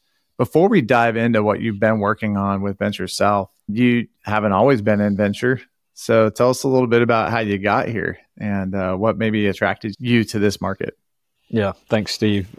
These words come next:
Speaker 2: It was mostly serendipity. I'm actually an engineer by training. So I did my undergrad at Clemson in chemical engineering, uh, went to work in that field for Eastman Chemical Company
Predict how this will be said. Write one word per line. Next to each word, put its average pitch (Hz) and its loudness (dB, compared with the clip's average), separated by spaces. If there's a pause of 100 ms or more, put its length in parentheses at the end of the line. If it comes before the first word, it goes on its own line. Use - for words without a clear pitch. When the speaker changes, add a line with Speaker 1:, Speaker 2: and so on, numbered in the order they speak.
Speaker 2:
It 139 4
was 113 2
mostly 117 4
serendipity. 95 0 (180)
I'm 101 -6
actually 101 -2 (140)
an 101 -6
engineer 104 -2
by 90 -2
training. 90 -8 (140)
So 90 -6 (640)
I 92 -8
did 98 0
my 92 0
undergrad 95 -2 (100)
at 95 -6
Clemson 101 -4
in 92 -8
chemical 113 -2
engineering, 92 -6 (260)
uh, 90 -2
went 104 0
to 104 -4
work 104 0 (140)
in 98 -6 (300)
that 107 0
field 101 -2
for 95 -4 (120)
Eastman 110 -2
Chemical 110 -4
Company 95 -8